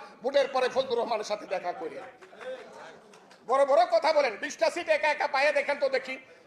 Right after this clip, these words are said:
তিনবার একা ইলেকশন করছেন, একবার একটা, একবার তিনটা। এই তো শক্তি। হ্যাঁ, বিএনপির নামে দুর্নাম করাতে পারবেন। বিএনপি খুব লুটপাট করতেছে, বিএনপি এই দেশ শেষ করে দিতেছে চাঁদাবাজি করিয়া।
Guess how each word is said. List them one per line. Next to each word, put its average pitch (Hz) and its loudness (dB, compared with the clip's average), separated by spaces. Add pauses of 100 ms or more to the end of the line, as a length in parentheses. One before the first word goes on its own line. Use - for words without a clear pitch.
(220)
তিনবার 294 2
একা 294 2
ইলেকশন 277 0
করছেন, 247 -2
একবার 247 0
একটা, 302 0
একবার 220 -2
তিনটা। 190 -10 (1300)
এই 330 4
তো 427 2
শক্তি। 285 -2 (1120)
হ্যাঁ, 330 2 (920)
বিএনপির 285 -4
নামে 311 0
দুর্নাম 311 -2
করাতে 277 -2
পারবেন। 233 -2
বিএনপি 294 -8
খুব 294 -4
লুটপাট 294 -2
করতেছে, 202 -8 (560)
বিএনপি 320 0
এই 330 2
দেশ 349 4
শেষ - -4
করে 381 2
দিতেছে 311 4
চাঁদাবাজি 294 -2
করিয়া। 240 -2